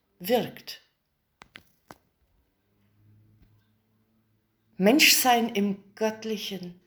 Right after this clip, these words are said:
Göttlichsein im Menschlichen. Alles darf sich verbinden. Die Zeiten der Trennung der Wege, menschlich, göttlich, sind vorbei. Und wenn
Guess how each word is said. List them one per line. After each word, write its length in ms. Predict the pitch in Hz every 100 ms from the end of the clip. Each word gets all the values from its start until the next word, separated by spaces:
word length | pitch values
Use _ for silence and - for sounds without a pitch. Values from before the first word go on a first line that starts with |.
| _ _ _ _
Göttlichsein 1000 | - 240 233 247 226 - - 175 170 175 -
im 240 | 170 165
Menschlichen. 800 | 151 185 - - 175 156 - - - _ - - -
Alles 420 | 226 294 277 -
darf 260 | 240 240 240
sich 300 | - 220 -
verbinden. 880 | 214 208 226 262 233 160 - 113 - - - - -
Die 160 | 233 214
Zeiten 720 | - 240 220 311 302 185 131 123 - _ _ _ _ _ _ _ _ _ _ _ 160
der 140 | 165
Trennung 580 | - 202 254 254 240 233
der 340 | 202 180 160
Wege, 720 | 190 220 233 220 190 170 113 - _ _ _ _ _ _ _ -
menschlich, 840 | 165 202 220 - - - - -
göttlich, 580 | - 196 - 135 - -
sind 200 | - 175
vorbei. 440 | - 170 190 180 -
Und 240 | 151 151
wenn 200 | 170 170